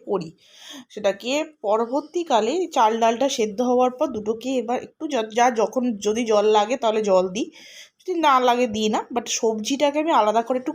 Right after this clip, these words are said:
কষিয়ে নিই মশলা দিয়ে। মশলা বলতে ওই লঙ্কা গুঁড়ো, হলুদ গুঁড়ো, একটু আদা বাটা আর একটু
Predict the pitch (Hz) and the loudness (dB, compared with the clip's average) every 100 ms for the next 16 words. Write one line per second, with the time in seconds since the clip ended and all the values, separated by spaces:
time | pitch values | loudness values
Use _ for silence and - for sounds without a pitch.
0 | 247 180 - 185 151 147 - - - - | -2 -2 -2 -4 -6 -6 -14 -18 -20 -14
1 | - 202 208 208 190 202 381 554 - _ | -8 -6 0 0 0 -2 -4 -4 -10 _
2 | 226 226 320 320 392 262 277 381 349 233 | -4 0 0 0 0 0 0 2 4 2
3 | 233 254 269 285 214 226 226 254 349 240 | 2 0 0 2 2 0 -4 0 2 2
4 | - - 277 - 214 262 233 185 196 208 | -2 -12 -16 -14 -6 2 4 4 4 4
5 | 233 381 220 175 - - - 208 214 _ | 4 2 0 -2 -16 -10 -4 -2 -4 _
6 | 330 320 | -8 -8